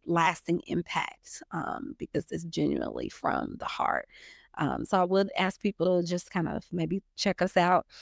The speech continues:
Our website is olive tree partner dot org or dot com, either one, but Olive Tree Partner, because our goal is to partner with our community and meet the needs social service wise.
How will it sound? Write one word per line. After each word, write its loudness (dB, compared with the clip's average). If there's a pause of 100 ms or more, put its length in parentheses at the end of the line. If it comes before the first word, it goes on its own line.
(160)
Our 4
website 4
is 0
olive 2
tree -2
partner 4 (440)
dot 6 (160)
org 4
or 6
dot 2
com, -2 (140)
either 2
one, 4
but -2
Olive 2
Tree -2
Partner, -2 (400)
because 0
our 6
goal 6
is 0
to -4
partner 0
with -2
our 0
community -2
and 0
meet 0
the -6
needs -6
social -4
service -10
wise. -20